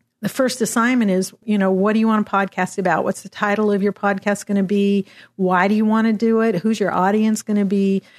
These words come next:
Kind of that thinking that really made me think about it. And the hardest part for me was coming up with the title. I mean, honestly,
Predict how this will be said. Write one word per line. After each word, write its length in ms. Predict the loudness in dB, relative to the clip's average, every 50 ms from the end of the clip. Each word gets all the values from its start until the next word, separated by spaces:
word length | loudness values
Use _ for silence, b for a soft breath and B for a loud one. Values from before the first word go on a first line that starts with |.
| b b b
Kind 160 | -4 -2 -2
of 100 | 0 0
that 200 | 0 -2 -2 -4 -8 _ _ _ -6
thinking 540 | -2 0 0 0 0 0 -2 0 0 -2 -2 -2
that 160 | -4 -2 -2
really 220 | 0 0 0 2 2
made 360 | 2 2 2 2 0 0 0
me 300 | 0 0 2 0 0 -2 b b b b b b b b b _ -6
think 180 | -2 -2 -2 0
about 340 | -2 -2 0 0 0 0 0
it. 180 | -2 -6 -8 -8
And 320 | -4 -2 0 0 0 -2 -4 _ _ _ _ -6
the 160 | -2 -2 0
hardest 340 | 2 2 0 0 0 -2 -2
part 240 | -2 -2 -2 -2 -2
for 80 | -2 -2
me 440 | 0 0 2 0 0 0 2 2 2
was 320 | 2 2 0 0 -2 -4
coming 260 | -4 -2 -2 0 2
up 160 | 0 0 0 -2
with 140 | -4 -4 -4
the 80 | -8
title. 440 | -10 -6 -2 0 0 0 0 -2 -2 -2
I 100 | -2 0
mean, 180 | 0 0 0
honestly, 720 | 2 2 2 2 2 0 -2 -4 -2 -2 0 0 0 -2